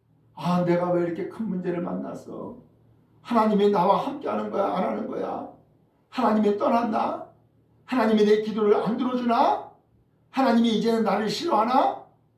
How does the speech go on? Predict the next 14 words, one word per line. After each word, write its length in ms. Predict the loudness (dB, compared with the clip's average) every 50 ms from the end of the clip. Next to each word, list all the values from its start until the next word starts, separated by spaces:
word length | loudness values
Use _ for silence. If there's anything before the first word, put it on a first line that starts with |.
| _ _ _ _
이런 260 | -2 0 2 2 2
별의별 420 | 2 2 2 2 4 4 4 4 4
생각을 360 | 2 0 -2 0 0 2 2
다 80 | 2 2
할 100 | 2 2
수 80 | 0
있잖아요. 480 | 0 0 -2 -4 -4 -4 -6 -8 -12 -14 -18 -20 _ _ _ _ _ _ _ _ _ _ _ _ _ _
근데 260 | 0 2 4 4 2
그것은 580 | 2 0 -2 0 2 4 4 2 2 0 -6 -12 -18 _ _ _ _ _
전부 320 | -2 0 0 0 0 0
다 400 | 2 4 4 4 4 0 -4 -10 -16 _ _ _ _ _
나를 400 | -2 2 2 2 4 4 4 6
향한 480 | 6 4 4 2 2 0 -2 -4 -8 -14
속임수예요. 720 | -4 -2 0 2 2 2 0 -2 -6 -6 -8 -8 -8 -12